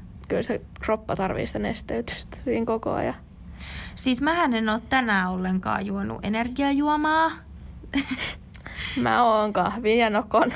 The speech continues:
Speaker 2: Ai sä oot molemmat?
Speaker 1: Joo.
Speaker 2: No huhhuh. Niin, mä huomaan kyllä, että mä oon ainakin ihan tröttis, niinku ihan väsynyt.
Speaker 1: Mä oon kanssa jotenkin, mä oon silti ihan puhki. Tai me
Speaker 2: Niin.
Speaker 1: syötiin just äsken hyvin,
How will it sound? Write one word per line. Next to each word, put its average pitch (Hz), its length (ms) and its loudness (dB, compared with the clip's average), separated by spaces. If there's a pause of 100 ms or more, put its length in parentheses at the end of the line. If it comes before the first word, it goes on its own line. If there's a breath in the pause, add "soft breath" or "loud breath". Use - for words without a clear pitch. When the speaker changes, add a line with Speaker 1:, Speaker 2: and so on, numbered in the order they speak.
(140)
Speaker 2:
Ai 339 140 2
sä 427 160 0
oot 427 240 6
molemmat? 302 420 4
Speaker 1:
Joo. 220 520 4 (360 loud breath)
Speaker 2:
No 269 220 2
huhhuh. 247 580 -2 (1040 loud breath)
Niin, 285 320 2
mä 359 160 2
huomaan 240 380 4
kyllä, 254 200 0
että 240 140 -2
mä 339 60 4
oon 359 100 6
ainakin 240 380 0
ihan 277 400 2
tröttis, 214 640 -4
niinku 202 220 0
ihan 330 320 2
väsynyt. 220 580 0 (1300 loud breath)
Speaker 1:
Mä 240 100 4
oon 233 100 4
kanssa 220 200 4
jotenkin, 208 260 2
mä 220 60 6
oon 226 80 6
silti 208 380 0
ihan 208 260 2
puhki. 202 600 2 (520 loud breath)
Tai 214 120 2
me 226 60 6
Speaker 2:
Niin. 277 80 2
Speaker 1:
syötiin 247 440 6
just 208 200 2
äsken 214 340 2
hyvin, 226 560 4